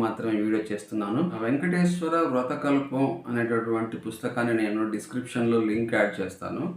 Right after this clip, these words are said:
ఆ లింక్ని క్లిక్ చేసి మీరు డౌన్లోడ్ చేసుకోండి. డౌన్లోడ్ చేసుకొని నీట్‌గా ఒకసారి చదివిన తర్వాత మీరు దాన్ని ఫాలో అవ్వచ్చు. ఎవరన్నా "మంత్ర సాధన మేము చేయలేకున్నాం స్వామి, మాకు ఏదైనా మార్గం చెప్పండి" అని అడుగుతున్నటువంటి వాళ్ళు ఎవరన్నా ఉంటే వాళ్ళకి కూడా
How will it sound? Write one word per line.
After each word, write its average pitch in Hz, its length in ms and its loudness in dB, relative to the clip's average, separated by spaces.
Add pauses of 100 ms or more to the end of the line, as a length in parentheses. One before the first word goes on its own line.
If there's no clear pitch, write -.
(540)
ఆ 113 80 -8
లింక్ని 123 400 2
క్లిక్ 123 300 -6
చేసి 127 240 0
మీరు 120 220 4
డౌన్లోడ్ 107 560 0
చేసుకోండి. 98 460 -6 (280)
డౌన్లోడ్ 107 460 -2 (100)
చేసుకొని 113 420 -4 (160)
నీట్‌గా 113 400 0
ఒకసారి 110 440 0
చదివిన 113 420 2
తర్వాత 110 400 0 (720)
మీరు 117 140 -2
దాన్ని 113 260 2
ఫాలో 98 380 -2
అవ్వచ్చు. 90 380 -8 (340)
ఎవరన్నా 113 440 2
"మంత్ర 113 380 0
సాధన 127 320 0
మేము 110 240 -2
చేయలేకున్నాం 113 760 2
స్వామి, 110 340 0 (420)
మాకు 110 260 -4
ఏదైనా 113 260 0
మార్గం 120 480 0
చెప్పండి" 117 580 -4
అని 110 200 -2
అడుగుతున్నటువంటి 110 880 0
వాళ్ళు 104 280 -2
ఎవరన్నా 107 340 0
ఉంటే 107 260 -2
వాళ్ళకి 113 540 0
కూడా 139 240 -2